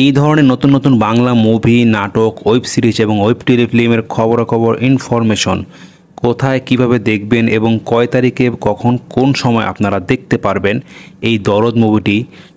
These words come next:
যদি জানতে চান তাহলে আবারও বলছি, চ্যানেলটি সাবস্ক্রাইব করে ভিডিওতে একটি লাইক দিয়ে সম্পূর্ণ ভিডিওটি দেখুন। আর আপনি যদি শাকিব খানের একজন ভক্ত হয়ে থাকুন এবং বাংলা মুভি দেখতে আপনার পছন্দ হয়, তাহলে অবশ্যই চ্যানেলটি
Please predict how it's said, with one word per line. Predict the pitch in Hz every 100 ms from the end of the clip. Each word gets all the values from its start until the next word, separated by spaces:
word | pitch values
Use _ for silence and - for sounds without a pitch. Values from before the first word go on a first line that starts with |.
| -
যদি | 123 127 117
জানতে | 113 107 113
চান | 117 113 113
তাহলে | 101 107 98
আবারও | 98 113 120 117
বলছি, | 113 - 120 -
চ্যানেলটি | 104 104 104 -
সাবস্ক্রাইব | 113 - 117 113 -
করে | 113 107
ভিডিওতে | 113 113 98 110
একটি | - 113 104
লাইক | 104 110 113
দিয়ে | 120 107 120 - - - - -
সম্পূর্ণ | 147 147 151 147 139 113
ভিডিওটি | 113 107 101 123
দেখুন। | 117 104 87 - - - - -
আর | 123 117
আপনি | 117 135 131
যদি | 127 123
শাকিব | 110 110 127 -
খানের | 127 127 120
একজন | 123 117 -
ভক্ত | 110 - 131
হয়ে | 127
থাকুন | 120 120 120 110
এবং | 110 104 101
বাংলা | 98 110 117
মুভি | 110 110 117
দেখতে | 107 - 117 104
আপনার | - 113 -
পছন্দ | 110 - 127 117 104
হয়, | 92 101 -
তাহলে | 98 98 98 95
অবশ্যই | 110 - 123 110
চ্যানেলটি | 113 110 107